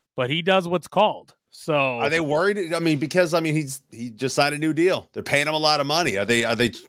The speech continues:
Speaker 2: kinda being careful
Speaker 1: There's,
Speaker 2: with him?
Speaker 1: there's gotta be some concern that he hasn't been the same guy every time he's gotten hurt. And the more you run him, the more you risk him getting hurt.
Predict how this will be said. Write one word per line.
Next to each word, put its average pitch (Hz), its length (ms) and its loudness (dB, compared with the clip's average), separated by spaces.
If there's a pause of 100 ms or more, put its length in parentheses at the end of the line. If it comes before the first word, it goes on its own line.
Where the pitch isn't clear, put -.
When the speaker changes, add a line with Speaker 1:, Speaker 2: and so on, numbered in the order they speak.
(120)
Speaker 2:
kinda 139 220 2
being 131 200 0
careful 147 360 -2
Speaker 1:
There's, 220 120 4
Speaker 2:
with 160 180 -4
him? - 60 -2
Speaker 1:
there's 214 180 0
gotta 247 340 0
be 196 160 0
some 175 200 -4
concern 160 540 0
that 135 160 0
he 139 140 -6
hasn't 147 340 0
been 135 140 -2
the 131 80 0
same 131 300 -2
guy 123 260 2
every 120 240 -2
time 123 180 -2
he's 113 100 -2
gotten 110 280 -2
hurt. 104 440 -4
And 120 220 -2
the 117 60 -8
more 147 240 0
you 175 120 -2
run 175 280 0
him, 135 240 -2
the 127 80 -2
more 123 180 2
you 123 160 -2
risk 202 320 2
him 120 140 -6
getting 110 300 -4
hurt. 104 280 -10